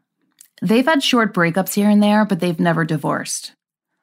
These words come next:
Listeners also wanted to know about Uncle Jake's connection to the family and whether he maintained it. He did.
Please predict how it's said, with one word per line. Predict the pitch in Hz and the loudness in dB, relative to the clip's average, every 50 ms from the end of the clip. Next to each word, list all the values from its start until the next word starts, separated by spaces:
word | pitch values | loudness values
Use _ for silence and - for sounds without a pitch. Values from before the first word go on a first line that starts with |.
| _ _ _ _ _ _ _ - | _ _ _ _ _ _ _ 0
Listeners | 226 294 339 - - 415 403 349 269 | 2 2 2 2 0 0 0 2 2
also | 220 190 196 196 - 226 208 | 2 2 2 2 2 0 2
wanted | 208 214 214 220 214 | 2 2 2 2 2
to | - 220 | 2 2
know | 214 208 208 | 4 4 2
about | 208 190 180 170 | 2 2 2 0
Uncle | 175 170 - 196 175 | 0 0 -2 -4 -4
Jake's | - 175 165 160 - - | -2 -4 -4 -4 -4 -4
connection | - 196 185 175 175 170 - 190 180 | -2 0 2 2 0 0 0 0 0
to | - 180 | 0 -2
the | - 165 | -4 -4
family | - 170 160 165 175 - 143 185 185 - | -2 0 0 2 2 2 2 0 0 -2
and | - 175 170 | 0 0 2
whether | 170 170 170 170 160 | 2 2 2 0 0
he | 185 175 | 0 0
maintained | 170 170 165 160 - 175 175 170 165 156 | 2 0 0 0 -2 -2 -2 -2 -2 -2
it. | 139 135 - - _ _ _ _ _ _ _ _ _ _ _ _ _ | -4 -8 -10 -14 _ _ _ _ _ _ _ _ _ _ _ _ _
He | - 214 214 | 0 0 2
did. | 214 233 220 185 151 151 - | 4 2 2 2 0 -4 -8